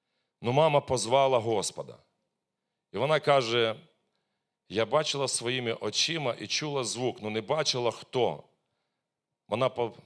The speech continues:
побачила, що хтось вдарив сильно його по лиці, того грузина. Такий був ляскот, що він аж летів, кувиркався. І він зляканий дивився на неї,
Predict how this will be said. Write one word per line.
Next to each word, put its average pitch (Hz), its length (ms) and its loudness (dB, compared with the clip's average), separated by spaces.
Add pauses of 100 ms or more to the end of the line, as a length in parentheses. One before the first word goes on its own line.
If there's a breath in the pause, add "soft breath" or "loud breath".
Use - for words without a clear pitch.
побачила, 123 640 2
що 110 180 0
хтось 160 340 -6
вдарив 127 520 0
сильно 156 420 -4
його 123 140 -2
по 123 160 -4
лиці, 127 300 -6
того 101 220 -4
грузина. 95 360 -6
Такий 120 360 -8
був 120 220 -6
ляскот, 139 400 -4 (380 soft breath)
що - 180 -4
він 143 160 -4
аж 117 140 -2
летів, 123 300 -6
кувиркався. 123 680 -4 (1300)
І 107 100 -4
він 131 180 -2
зляканий 135 580 -2
дивився 131 460 -2
на 120 120 -2
неї, 143 460 -6